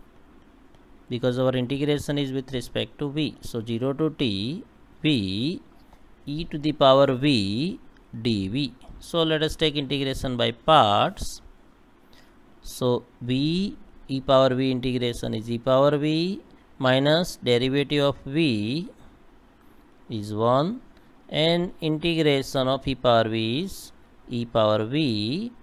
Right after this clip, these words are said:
and this v is from zero to t. So this is e power minus t. Now v equal to t. So this is t e power t minus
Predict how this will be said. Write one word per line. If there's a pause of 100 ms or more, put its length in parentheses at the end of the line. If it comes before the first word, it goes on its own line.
(340)
and
this
v
is
from
zero (100)
to (380)
t. (1040)
So
this
is
e
power
minus
t.
Now
v
equal
to (140)
t. (340)
So
this
is
t (280)
e
power
t (380)
minus